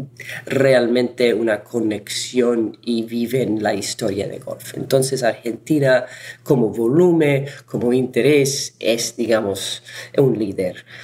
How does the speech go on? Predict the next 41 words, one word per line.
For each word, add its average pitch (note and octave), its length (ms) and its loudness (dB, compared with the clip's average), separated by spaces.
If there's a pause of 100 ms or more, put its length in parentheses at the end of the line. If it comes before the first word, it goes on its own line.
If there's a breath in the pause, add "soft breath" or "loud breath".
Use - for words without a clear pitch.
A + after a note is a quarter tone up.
(200 loud breath)
Um, C3+ 520 4
honestamente, E3+ 640 2
tengo E3 240 4
que E3 140 2
decir, D#3 520 0
you D3+ 200 2
know, D3 120 4
aquí C#3 300 2
en D#3 80 2
México, D#3+ 720 0
um, C3 580 0
aquí D#3 400 0
estoy C#3+ 300 0
al C3+ 120 0
Mexico C3 440 -8
Open C#3 520 2
at A#2 120 -8
Vidanta, D3+ 640 2 (420 loud breath)
en A#2 220 4
la A2+ 80 4
federación, A2+ 880 -2
eh, A#2+ 180 0
Benjamín B2 360 4
Salinas. A#2 720 -4 (340 loud breath)
Hay B2 420 4
diferentes B2+ 800 -2
grupos B2+ 640 0
que C3 220 -6
se - 160 -6
están B2+ 400 0
poniendo A#2+ 640 0
muy C#3 580 2
interesados B2 1080 -2
en A2+ 120 -4
el G#2+ 140 -4
desarrollo A2 800 -2
de A2 100 -6
golf G#2+ 380 -4
en - 80 -6
este - 240 -10
país. - 540 -8